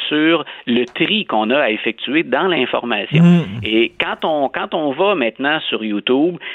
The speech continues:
Speaker 1: ben, euh, je leur disais, parce que mes jeunes vont souvent, hein, sur, sur YouTube, je leur dis, ben, vous avez là encore du bon et, et de l'extrêmement mauvais. Euh, et quand on n'est pas outillé pour s'approprier tout ça, et je le dis pas de manière condescendante, là, c'est un, c'est un fait, ça aussi, ben,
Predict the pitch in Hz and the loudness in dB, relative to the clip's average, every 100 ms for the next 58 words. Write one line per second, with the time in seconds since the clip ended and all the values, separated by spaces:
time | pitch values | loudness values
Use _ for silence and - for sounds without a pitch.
0 | - 117 127 131 113 104 104 123 117 127 | -6 -2 0 2 2 2 2 0 0 0
1 | 160 110 107 98 135 139 107 107 - 117 | -2 -4 -6 -2 0 -2 -4 -4 -2 -2
2 | 131 143 180 - 143 131 123 117 123 123 | -2 -2 -4 -2 0 2 2 0 -2 0
3 | 113 226 165 123 147 151 143 156 - - | 0 0 0 -2 0 -2 -2 -4 -10 -16
4 | 110 131 131 127 117 117 110 113 131 202 | -4 0 2 2 2 0 -2 -2 -2 -2
5 | 151 113 117 113 110 123 110 - 117 120 | -4 -8 -10 -2 0 0 -2 -2 0 0
6 | 85 104 104 107 113 - 117 117 113 131 | 0 0 0 0 -4 -6 -2 -2 0 0
7 | 190 127 110 110 107 139 147 - - - | 0 -2 0 0 2 2 0 -2 -16 -14
8 | - 98 101 123 123 220 233 180 139 196 | -8 -6 -4 -4 -2 -4 -2 -2 0 0
9 | - 226 226 - 180 165 185 185 - 104 | -2 -4 -8 -8 -8 -4 0 0 -2 -4
10 | - - 175 - - 135 156 - - 117 | -4 -2 -2 -2 -2 0 -2 -2 -2 0
11 | 120 135 127 147 143 254 247 143 143 160 | 0 0 -2 -4 -2 -2 -2 -2 -2 -2
12 | - 123 120 - 110 107 147 202 135 - | -2 -2 -2 -2 -4 -2 -4 -4 -4 -2
13 | 113 101 - 117 107 - 220 - 139 110 | -4 -4 -6 -4 -4 -4 -6 -2 -2 -2
14 | - 160 233 - - - 131 175 | -4 -4 -4 -6 -10 -4 -2 -2